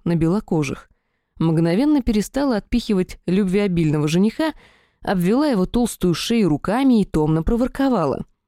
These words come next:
«Людвиг, а это дракон». «Где?» — не понял Снежный, доставая платок. Серый, как и его одеяние.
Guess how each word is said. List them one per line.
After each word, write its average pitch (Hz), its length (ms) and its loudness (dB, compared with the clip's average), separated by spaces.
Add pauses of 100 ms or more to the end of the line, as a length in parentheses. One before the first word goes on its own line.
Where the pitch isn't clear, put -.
(540)
«Людвиг, 226 580 2 (140)
а 214 220 2
это 170 260 0
дракон». 247 520 0 (800)
«Где?» — 156 520 0 (160)
не 156 120 0
понял 156 320 0
Снежный, 247 680 2
доставая 202 520 -2
платок. 180 540 -4 (580)
Серый, 226 640 -2
как 262 220 -6
и 208 60 2
его 175 180 2
одеяние. 170 680 0